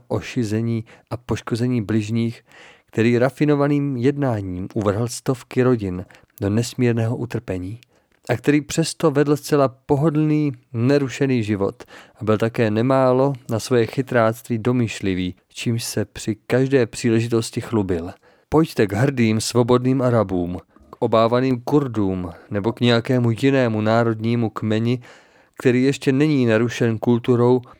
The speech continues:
a uvidíte, že lidé jako ten, jehož jsem výše popsal, by tam brzy obdrželi svoji spravedlivou odměnu. Škrtněte salonního hrdinu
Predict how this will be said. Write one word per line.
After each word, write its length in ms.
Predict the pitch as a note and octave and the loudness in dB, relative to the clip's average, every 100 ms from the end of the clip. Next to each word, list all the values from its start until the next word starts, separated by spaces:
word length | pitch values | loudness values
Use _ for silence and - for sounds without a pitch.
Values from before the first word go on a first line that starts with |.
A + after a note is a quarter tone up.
| _ _ | _ _
a 140 | A#2 | -6
uvidíte, 640 | C#3+ C#3 C#3 D3 C#3+ D3 B2 - C3 | -2 0 0 -2 0 0 0 -6 -4
že 180 | A2+ | 0
lidé 300 | A#2 C3+ C#3+ | 2 4 4
jako 240 | C#3+ C3 B2+ | 2 0 -4
ten, 460 | B2 C#3+ C#3 G#2 F#2+ | -2 -2 0 -2 -4
jehož 420 | G2 G#2+ G#2 - | -2 -2 -4 -6
jsem 340 | A2 G#2 G2+ | -4 -4 -4
výše 280 | F#2+ G#2+ A#2 | -2 -2 -2
popsal, 520 | - A2 - A2+ G#2+ - - - - | -2 -4 2 2 2 -4 -18 -20 -6
by 100 | A2 | 0
tam 240 | B2 A2+ | 0 0
brzy 440 | F#2+ G#2 C#3 C3+ | -2 -2 0 -2
obdrželi 600 | - B2 A#2+ B2+ A#2+ B2 | -2 -2 0 0 2 2
svoji 280 | A#2+ B2+ B2+ | 2 2 2
spravedlivou 800 | A#2+ - B2 A#2 A#2+ A#2+ A#2 A#2+ | 0 -4 0 2 2 2 2 2
odměnu. 520 | A2+ G2 F#2+ F2 F#2+ - _ _ | 0 -4 -10 -10 -12 -16 _ _
Škrtněte 580 | - - B2+ C3+ C3 A2+ | -16 -4 -2 0 0 -2
salonního 560 | - A2 G2+ G2+ G2+ F#2+ | 0 2 2 2 0 0
hrdinu 500 | G2 F#2+ G#2 G#2+ | 0 0 0 0